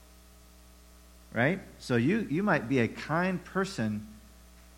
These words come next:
but you have no relationship with Jesus Christ and you don't believe in the gospel. That's also a problem.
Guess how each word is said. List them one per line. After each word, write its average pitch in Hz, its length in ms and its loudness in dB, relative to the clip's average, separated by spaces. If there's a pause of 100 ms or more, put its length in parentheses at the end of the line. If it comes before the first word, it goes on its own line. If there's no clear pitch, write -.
but 147 80 -4
you 147 140 4
have 156 240 2
no 156 120 2
relationship 135 640 0
with 104 120 -6
Jesus 104 340 -4
Christ 139 480 -2
and 95 100 -6
you 107 80 -2
don't 123 220 -4
believe 113 320 0
in 107 60 -2
the 107 80 -4
gospel. 107 480 -6 (420)
That's 170 240 -2
also 175 320 0
a 160 60 0
problem. 147 480 -4